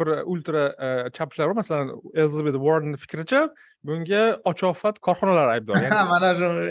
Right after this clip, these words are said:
Speaker 2: eng
Speaker 1: ochoq
Speaker 2: kulgili
Speaker 1: korxonalar, e, shunchalik, e, greedy bo'lib ketdi, ya'ni,
Speaker 2: Ha.
Speaker 1: qizg'anchiqmi bo'lib ketishdiki, od-, shu o-, falokatdan foydalanib narxlarni oshirib qo'yishyapti degan fikrni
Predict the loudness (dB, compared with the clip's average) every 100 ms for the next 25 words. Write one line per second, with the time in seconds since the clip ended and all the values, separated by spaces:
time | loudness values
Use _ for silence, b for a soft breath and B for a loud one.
0 | 2 2 0 -2 0 0 -4 -4 0 2
1 | 4 4 6 4 2 -2 -4 -6 -6 -4
2 | -6 -8 -8 -4 -2 -2 -4 -6 -6 -2
3 | -2 0 0 0 -2 -6 -4 -2 -2 -4
4 | -4 -8 _ _ _ -10 -8 -4 -4 -4
5 | -8 -10 -4 -2 -2 -6 -6 -4 -4 -4
6 | -4 -4 -4 -8 -10 -12 -6 -4 -4 -4
7 | -2 -2 -4 -16 -12 -8 -4 -4 -6 -14
8 | -20 -4 0 0 0 -2 -2 -4 -4 -2
9 | -2 0 -2 -2 -2 -4 -8 -8 -10 -8
10 | -6 -4 -4 -6 -6 -4 -4 b b b
11 | _ -6 0 0 -2 -2 2 2